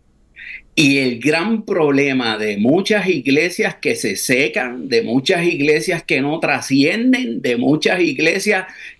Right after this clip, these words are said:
que mueren en el camino es porque el liderato necesita por-, tener el poder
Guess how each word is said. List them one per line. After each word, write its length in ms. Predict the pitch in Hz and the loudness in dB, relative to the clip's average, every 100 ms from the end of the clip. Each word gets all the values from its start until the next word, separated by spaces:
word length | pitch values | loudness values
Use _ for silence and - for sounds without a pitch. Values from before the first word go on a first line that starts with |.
| - | -2
que 260 | 175 151 | 0 2
mueren 600 | 139 151 175 208 214 202 | 2 2 4 2 0 -2
en 120 | 185 | -2
el 240 | 170 156 147 | -2 -2 -4
camino 480 | 160 135 196 220 190 | -2 0 0 2 2
es 160 | 214 220 | 2 -2
porque 460 | 190 151 143 - | 0 0 0 -2
el 180 | 143 143 | 0 2
liderato 880 | 143 131 117 147 135 139 - 226 214 | 2 2 2 0 2 0 2 2 2
necesita 760 | 160 147 127 127 117 185 180 156 | 0 0 0 -2 -4 -2 -2 2
por-, 360 | 143 131 131 - | 2 2 0 -2
tener 340 | 127 123 156 | 0 2 0
el 180 | 185 160 | 0 -2
poder 640 | - 135 147 226 254 233 | -2 2 4 2 0 -6